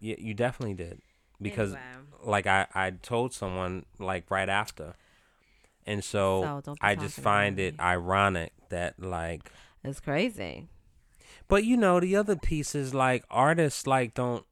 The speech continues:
Speaker 1: you know, there are people like, um, like Toby, I can't think of his la-, I can't pronounce his last name. The dude who raps with his wife.
Speaker 2: Yeah.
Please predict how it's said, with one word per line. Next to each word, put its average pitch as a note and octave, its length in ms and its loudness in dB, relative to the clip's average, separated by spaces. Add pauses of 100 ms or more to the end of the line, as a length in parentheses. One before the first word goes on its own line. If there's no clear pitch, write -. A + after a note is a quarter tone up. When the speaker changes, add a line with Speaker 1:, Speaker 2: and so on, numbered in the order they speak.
(100)
Speaker 1:
you D3 140 -6
know, G2 280 -2
there A#2+ 300 0
are C#3 60 0
people A#2+ 520 0
like, G#2 440 2
um, F#2+ 500 -4 (720)
like G2+ 180 0
Toby, G2+ 880 0 (220)
I G2 100 2
can't G#2 300 -4
think G2 160 -2
of F#2+ 80 -2
his F#2 220 -4
la-, F2+ 200 2
I F#2 100 -2
can't G2+ 260 -4
pronounce F#2 340 -2
his F#2+ 100 -6
last F2 360 0
name. F2+ 400 -6 (140)
The F#2+ 80 -4
dude F#2+ 480 -2 (340)
who G#2+ 100 -4
raps F#2 400 2
with F#2 140 -4
his F2 160 -4
wife. F2 360 0
Speaker 2:
Yeah. C#3 380 -12